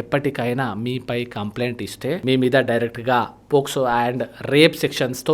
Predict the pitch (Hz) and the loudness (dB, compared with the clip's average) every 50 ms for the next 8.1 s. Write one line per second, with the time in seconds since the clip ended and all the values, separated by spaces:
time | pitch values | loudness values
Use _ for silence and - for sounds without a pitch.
0 | 143 113 107 - - 117 113 123 - 110 101 98 113 - - - 156 - 120 104 | 2 2 0 -2 -4 -2 0 0 0 0 -2 -6 -8 -6 2 2 2 2 4 2
1 | 143 208 220 175 139 120 113 113 113 117 160 233 359 370 - - 143 196 233 254 | 2 2 2 2 0 0 -2 -2 0 2 4 2 2 2 4 8 12 12 12 12
2 | 247 - - 220 208 - 165 139 120 117 - 165 143 135 101 98 101 - - 104 | 10 8 2 2 4 4 4 4 4 4 2 0 0 -2 -2 -2 -6 -6 -6 -10
3 | 95 92 92 92 90 87 90 - - - - - - - 160 165 175 180 196 185 | -10 -8 -10 -10 -10 -12 -14 -18 -14 -6 -2 2 6 8 10 10 10 10 8 6
4 | - - - - - - 196 220 240 233 240 202 180 156 175 170 160 151 147 143 | 2 -8 -18 -12 4 8 12 12 12 10 8 2 4 4 4 4 4 2 -2 -4
5 | 120 127 127 127 - 113 - - - - 107 - - - - 156 175 180 196 170 | -6 -6 -6 -4 -6 -8 -8 -10 -12 -14 -14 -16 -10 -6 0 2 4 6 6 6
6 | 143 147 143 - 160 139 123 117 107 101 90 - - - - 120 120 120 - 143 | 6 4 2 2 2 2 2 0 -2 -4 -6 -10 -14 -10 -4 -4 -2 2 2 2
7 | 135 131 131 123 135 131 - 120 120 117 - 131 - 131 127 - 120 120 120 113 | 4 4 2 2 2 2 2 2 2 0 -2 -2 0 0 0 0 0 0 0 -2
8 | - 131 | -2 -4